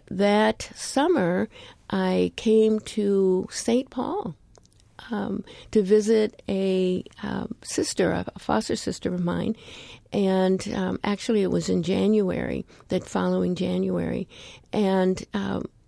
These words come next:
we were on the maiden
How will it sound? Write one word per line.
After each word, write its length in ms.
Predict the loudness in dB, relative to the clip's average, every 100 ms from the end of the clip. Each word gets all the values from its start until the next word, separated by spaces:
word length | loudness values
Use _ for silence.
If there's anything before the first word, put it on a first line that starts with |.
| _ -20 _ _ -20 _ _ _ _ -20 -6
we 280 | 0 4 4
were 200 | 4 2
on 600 | 0 2 2 0 0 -4 -8
the 540 | -4 0 2 2 0 -2 -2
maiden 760 | 2 4 4 4 4 4